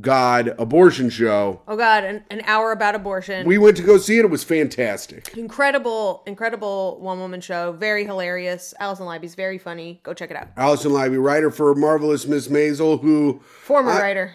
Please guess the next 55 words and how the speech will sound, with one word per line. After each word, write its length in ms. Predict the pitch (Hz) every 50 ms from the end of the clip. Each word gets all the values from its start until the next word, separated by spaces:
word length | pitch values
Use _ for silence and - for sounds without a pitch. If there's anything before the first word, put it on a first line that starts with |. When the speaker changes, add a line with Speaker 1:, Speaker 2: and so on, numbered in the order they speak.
| _ - 131
Speaker 1:
Former 420 | - - 180 190 202 202 190 175 165
writer, 360 | 156 147 147 143 143 143 143
but 180 | 135 127 143 139
I'm, 380 | 139 143 143 139 139 139 - 76
I'm 200 | 135 143 139 135
sure 420 | 131 - - 180 180 170 165 165 165 139
would 240 | 143 143 143 135
disagree 480 | 120 147 143 - 156 143 131 143 143 143
with 180 | 139 139 131 117
your 380 | 127 135 131 127 127 127 - 143
Anne 240 | 139 139 139 131
Frank 420 | 120 - 135 139 135 135 123 - -
take. 520 | - 120 123 113 127 160 - - - - _ _ _ _ _ _ _ _ _ _ _ _ _ -
Speaker 2:
I, 360 | 277 320 370 403 415 415 381 302 - _ -
I 160 | 339 370 392
bet 240 | 381 403 392 - 277
no 240 | 262 262 277 285
one 180 | 285 277 262 240
will 140 | 226 214 202
disagree 500 | 180 214 208 - 220 190 165 202 196 196
with 200 | 190 190 185 -
that 260 | 214 220 226 214 220
take. 400 | - 220 190 190 196 202 202 - -
I 120 | 226 233
bet 180 | 233 277 262 254
they'll 80 | 262
be 100 | 233 240
like, 280 | 233 233 233 233 - -
"Wow, 260 | 349 359 370 349 294
we 140 | 277 269 254
never 260 | 254 285 302 349 349
thought 340 | 320 - _ - 277 269 262
of 120 | 240 196
it 120 | 196 - -
like 200 | 185 185 180 175
that. 340 | 185 185 180 175 175 - -
Speaker 1:
<laughs> 1400 | - 143 - - - - 247 - - - - - - - 247 - - - - - - - 240 - - - 285 277
Speaker 2:
I 80 | - 233
can't 240 | 226 - 285 311 320
believe 140 | 320 320 311
Speaker 1:
Oh, 120 | 330 339
Speaker 2:
we've 80 | 302 -
been 80 | 269 277
Speaker 1:
how 180 | 311 311 320 302
Speaker 2:
teaching 160 | 240 247 302
it 40 | 370
in 60 | 330 311
Speaker 1:
interesting. 640 | 240 311 302 262 233 208 208 208 180 208 180 170
Speaker 2:
schools 500 | 226 302 285 254 240 220 208 202 208 214
this 220 | 202 214 214 240 -
whole 260 | - 226 247 262 262
time." 420 | 262 233 220 214 202 190 175 170 170
Speaker 1:
<laughs> 1000 | 233 - 202 247 - 220 247 240 - 214 226 - - - - - - - - -
Well, 220 | 123 127 151 202
Micah. 560 | 202 180 175 214 220 240 254 254 277 269 233